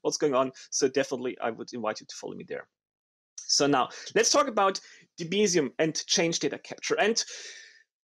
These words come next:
well, the idea behind it is quite simple. So it really, it essentially is about getting change events out of your database. So let's say you have a mysql database, or you have a Postgres database, or a few other, uh, was-, uh, ones which are supported.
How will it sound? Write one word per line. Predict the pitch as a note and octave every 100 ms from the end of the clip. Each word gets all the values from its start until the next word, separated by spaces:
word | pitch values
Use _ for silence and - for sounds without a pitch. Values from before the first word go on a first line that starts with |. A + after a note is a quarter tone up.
| _
well, | A3+ C4
the | C4
idea | G3 G#3 D4+ E4
behind | G#3+ F#3 A3 D4 C#4+
it | G3
is | F#3+
quite | - - G3+ G#3 -
simple. | - - B3 C#4 -
So | - - E3+
it | F3+ - -
really, | G3+ D4 C#4+
it | C4+ G3 - - _ _ -
essentially | E3+ C4 -
is | G3+ -
about | E3+ E3 E3+
getting | - A#3 B3
change | A3+ - C4 D4+ A3+
events | D#3+ F3 -
out | E3 F3
of | F3
your | E3+ D#3 -
database. | E3+ C#3+ - - -
So | - - G3+ G#3+ G#3
let's | A3 B3+
say | C#4
you | C4 G3+
have | F3
a |
mysql | C#3 A3 C#4+ C4+ A#3+
database, | A3 G#3+ G#3+ G#3+ G#3+
or | -
you | C3
have | B2+
a | G#2+
Postgres | - B3+ D4+ B3
database, | A#3 G#3 F#3+ F3+ F3 -
or | F3 E3 E3+ -
a |
few | - A#3+
other, | A3 A3 G#3+ G#3
uh, | - _ - F3+ F3
was-, | E3 F3
uh, | F3
ones | E3 E3+ F#3 F3+
which | E3 -
are | E3
supported. | C#3+ - C4 B3+